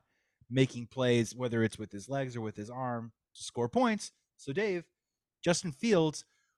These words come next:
we talk a lot about it. Where does he rank in the pecking order as a quarterback? But as a fantasy football quarterback, Dave, is Justin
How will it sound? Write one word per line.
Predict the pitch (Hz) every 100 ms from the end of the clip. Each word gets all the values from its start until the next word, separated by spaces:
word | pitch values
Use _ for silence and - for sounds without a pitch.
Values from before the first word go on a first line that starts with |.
| _ 127
we |
talk | 147 160 165
a |
lot | 156 156
about | 139 143
it. | 135
Where | 127 160
does | 156 -
he | 147
rank | 139 151 147
in |
the | 131
pecking | - 147 151 131
order | 135 131 120
as | 107
a |
quarterback? | - 156 151 127 -
But | 135
as | 135 123
a |
fantasy | - - 202 233 226 214 226 196
football | - 190 - 185 170
quarterback, | 175 180 160 123 113
Dave, | 123 120 -
is | 123 -
Justin | - 151 - 175